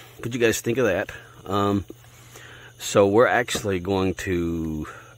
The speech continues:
end the video now. Another day is done come and gone, folks.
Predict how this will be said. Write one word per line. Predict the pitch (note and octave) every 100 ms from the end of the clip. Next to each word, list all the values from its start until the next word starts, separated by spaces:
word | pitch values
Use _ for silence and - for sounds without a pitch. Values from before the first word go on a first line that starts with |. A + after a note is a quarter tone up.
| -
end | G#2+ A2
the | G#2+
video | G2 E2 D2+
now. | D#2 D2 D2 E2+ - - - - - -
Another | D#2+ F2+ F#2+
day | F#2
is | A2 G2 - - - - -
done | E2 G2
come | - F#2
and | G#2+
gone, | G2+ G#2 F2
folks. | F2+ F#2+ - -